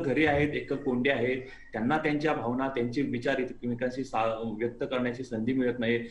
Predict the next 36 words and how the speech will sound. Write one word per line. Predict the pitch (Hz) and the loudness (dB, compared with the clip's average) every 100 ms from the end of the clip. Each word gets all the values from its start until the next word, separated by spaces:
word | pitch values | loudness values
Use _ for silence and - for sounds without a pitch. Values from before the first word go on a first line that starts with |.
| - | -12
अतिशय | - - 214 | -14 0 2
एकलेपणा, | 175 170 175 170 | 4 2 2 0
कोंडलेपणा | 170 143 139 147 143 139 131 | 0 0 2 2 2 0 -4
त्यांच्या | 123 123 | -4 -2
मनामध्ये | 123 123 123 123 | -2 -2 0 -2
आ-, | - 107 | 0 -2
साचलेला | - 107 110 107 98 | -2 -4 0 0 0
आहे. | 92 | -4
आणि | - - 151 - | -12 -14 -10 -2
अशा | 113 117 208 214 | 0 0 2 4
वेळी | 151 156 196 220 175 | 6 6 6 2 2
या | 175 190 | 2 4
मुलांचं | 180 170 175 175 180 | 2 2 2 2 2
भविष्य | 147 156 151 160 156 160 - - | 4 2 2 2 2 0 -6 -4
जर | 147 | -2
असं | 147 139 | 0 2
अंधकारमय | 135 135 135 147 147 147 | 4 4 4 2 2 -2
होणार | 120 120 127 | 0 2 2
असेल, | 104 - 107 101 - - - - | 2 0 0 0 -6 -14 -6 -2
तर | 147 | 2
मला | 139 160 | 4 4
वाटतं | 156 170 | 2 2
की | 160 139 | 2 2
याच्यापेक्षा | 143 151 147 | 2 0 0
दुर्दैवाची | 147 131 127 135 135 120 | 0 2 2 2 2 -2
बाब | 120 | 0
काही | - 117 | 2 2
असू | 113 117 | 2 0
नाही | 107 | 0
शकत. | 107 - - - - - | -2 -8 -12 -14 -14 -8
त्याच्यामुळे | 147 170 117 | 0 2 4
या | 139 190 | 4 4
प्रश्नाकडे | 170 156 175 175 170 143 147 | 2 0 2 2 4 4 4
केवळ | - 147 135 185 | 2 2 4 4
प्रशासकीय | - 147 - 151 - - 196 | 2 -2 0 0 0 0 2
दृष्टिकोनातून, | 165 - 170 156 131 113 110 127 | 2 0 -2 2 2 2 0 -2